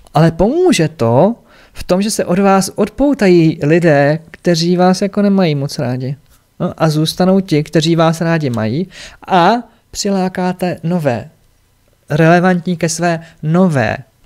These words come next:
vibraci. Dává vám to smysl?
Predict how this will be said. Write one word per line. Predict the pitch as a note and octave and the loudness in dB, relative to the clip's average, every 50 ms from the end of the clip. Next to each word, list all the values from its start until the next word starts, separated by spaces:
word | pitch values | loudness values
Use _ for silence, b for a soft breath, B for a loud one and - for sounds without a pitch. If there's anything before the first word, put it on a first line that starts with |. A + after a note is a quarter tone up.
| - - | -16 -8
vibraci. | A#2+ C3 B2 - B2+ A2+ A2 A#2 A#2+ - - - - G#2 A#2+ B2+ - _ _ _ _ _ _ _ _ _ _ - | -6 -4 -4 -2 -2 -2 -2 -4 -6 -8 -8 -8 -8 -10 -10 -12 -16 _ _ _ _ _ _ _ _ _ _ -10
Dává | C3 C3 C3 A#2+ B2+ | -8 -6 -4 -4 -4
vám | B2+ A#2+ A#2 | -6 -6 -6
to | B2 C3 | -8 -10
smysl? | - - B2+ B2+ - - D#3+ E3 | -10 -8 -10 -10 -10 -10 -10 -10